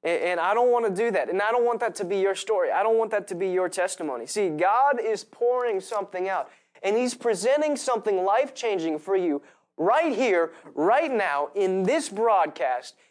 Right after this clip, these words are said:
He is presenting you a word and a bread that'll change your life.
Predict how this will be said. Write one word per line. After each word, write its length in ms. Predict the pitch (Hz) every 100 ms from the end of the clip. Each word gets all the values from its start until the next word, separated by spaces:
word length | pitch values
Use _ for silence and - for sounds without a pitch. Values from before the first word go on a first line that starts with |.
| _ -
He 180 | 262 285
is 260 | 240 220
presenting 600 | - 214 185 269 285 277
you 200 | 254 247
a 160 | 196 185
word 460 | 175 214 247 262
and 180 | 233 208
a 100 | 185
bread 440 | 160 180 196 147 143
that'll 280 | 165 143
change 540 | 139 - 196 214 214 180
your 160 | 170
life. 340 | 151 143 -